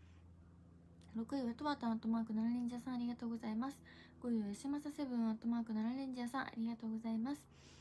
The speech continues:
四位はパンダアットマークナナレンジャーさん、ありがとうございます。三位はけなアットマークナナレンジャーさん、ありがとうございます。二位はくにアットマークナナレンジャーさん、ありがとうございます。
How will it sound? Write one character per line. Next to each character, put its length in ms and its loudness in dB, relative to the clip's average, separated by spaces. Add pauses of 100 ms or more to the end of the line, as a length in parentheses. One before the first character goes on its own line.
(240)
四 140 4
位 40 6
は 60 2
パ 120 -2
ン 80 0
ダ 60 2
ア 20 0
ッ 40 -4
ト 100 -4
マ 140 4
ー 40 0
ク 100 -6
ナ 100 4
ナ 160 2
レ 80 0
ン 100 0
ジ 60 -2
ャ 40 0
ー 40 -4
さ 100 0
ん、 40 2
あ 60 0
り 120 2
が 80 0
と 120 -8
う 40 -2
ご 60 -4
ざ 120 -4
い 80 2
ま 160 4
す。 100 -8 (560)
三 160 0
位 40 4
は 60 4
け 100 0
な 140 2
ア 40 2
ッ 20 -6
ト 100 -6
マ 160 -2
ー 20 -6
ク 100 -2
ナ 100 4
ナ 120 2
レ 80 -2
ン 80 -2
ジ 80 0
ャ 40 0
ー 40 -2
さ 80 -4
ん、 40 0
あ 40 2
り 120 2
が 80 0
と 100 -6
う 40 0
ご 80 0
ざ 120 0
い 80 2
ま 160 2
す。 80 -10 (540)
二 100 2
位 40 4
は 60 2
く 100 -4
に 100 2
ア 40 0
ッ 40 -8
ト 100 -6
マ 120 0
ー 20 -6
ク 100 -4
ナ 80 4
ナ 100 2
レ 100 -2
ン 80 -2
ジ 60 -6
ャ 40 -4
ー 40 -10
さ 80 -4
ん、 40 0
あ 20 0
り 100 -2
が 80 -4
と 120 -6
う 20 -4
ご 80 -4
ざ 140 -2
い 40 2
ま 160 2
す。 100 -10